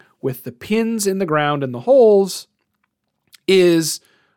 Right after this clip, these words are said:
Montague Redgrave's variation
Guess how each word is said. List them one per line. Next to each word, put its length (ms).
Montague 680
Redgrave's 880
variation 1120